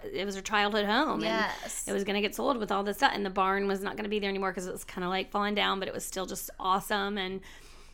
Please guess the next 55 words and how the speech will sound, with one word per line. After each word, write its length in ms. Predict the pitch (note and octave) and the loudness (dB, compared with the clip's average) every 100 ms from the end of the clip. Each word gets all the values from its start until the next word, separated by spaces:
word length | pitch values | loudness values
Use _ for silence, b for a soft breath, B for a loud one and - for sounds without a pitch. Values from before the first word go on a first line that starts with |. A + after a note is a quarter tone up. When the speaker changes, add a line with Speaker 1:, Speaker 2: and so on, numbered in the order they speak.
| B | B
Speaker 1:
we, 200 | - G#3+ | 0 2
it, 260 | - A3+ - | 4 2 2
it 120 | - | -2
was, 340 | G#3 G#3 - - | -2 -2 -4 -8
like, 140 | - | -8
so 240 | - - - | -8 -10 -8
sad. 400 | - - - - - - B B A#3 | -8 -6 -8 -10 -20 -20 B B 0
Speaker 2:
And 100 | A#3+ | 0
it 140 | - | 0
was, 260 | A#3 A3 - | -2 -4 -2
um, 300 | G#3+ F#3+ F3+ - | 0 0 -2 -8
the 120 | G3 | -4
best 260 | F#3+ G3 - | -4 -4 -4
garden. 540 | F#3+ F#3+ G3+ A3 G3+ | -4 -4 -6 -8 -10
Oh 60 | G#3+ | -8
my 100 | G3+ | -4
gosh, 240 | E3+ D#3 | -4 -2
we 100 | B3 B3+ | 2 8
Speaker 1:
Yeah, 300 | C4+ D4 C#4+ | 12 12 12
Speaker 2:
had 100 | - | 12
Speaker 1:
oh. 340 | C#4 G#3+ - - | 10 10 4 2
Speaker 2:
fish 260 | C#4+ D4 | 2 2
fries, 540 | - C#4+ C4+ C4 C4 B3+ | -4 0 2 4 2 -4
the 100 | B3 | -8
tomatoes. 840 | - A3+ G#3 G#3 A3+ B3 B3 B3+ | -8 -8 -6 -6 -4 -2 -2 -2
You 80 | A#3 | -2
guys, 220 | A#3 F#3+ | -2 -2
you 40 | A3 | -4
cannot 240 | A3+ G3 | -2 4
Speaker 1:
We 60 | A#3 | 6
would 80 | B3 | 8
Speaker 2:
buy 160 | B3 | 8
Speaker 1:
drive 240 | B3 G3 G3+ | 8 6 4
the 80 | |
truck 240 | G3 F#3 F#3+ | 0 -2 -2
around 200 | F#3+ G3 | -2 -2
when 60 | F#3+ | -2
we 40 | |
were, 60 | F3+ | -2
like, 160 | F3+ | -2
seven. 500 | - E3 F3 F#3+ G#3 | -2 -2 -2 -4 0
Speaker 2:
I 100 | C4+ | 0
was 120 | C#4 C#4 | 2 0
just 140 | C#4+ | -2
thinking 180 | D4 C#4+ | -2 0
about 80 | A3 | 0
Grandma 200 | A#3 G#3+ | 2 0
today. 320 | B3 C4 A3 - | 0 -4 -4 -4
Funny 220 | F#3+ G3 | -4 -2
enough 240 | F#3 F#3 | -2 -4
that 80 | F#3+ | -4
we're 80 | F#3+ | -6
talking 280 | F#3+ F#3 G#3+ | -4 -4 -4
about 140 | A3 | -6
this, 260 | B3+ C#4+ | -6 -6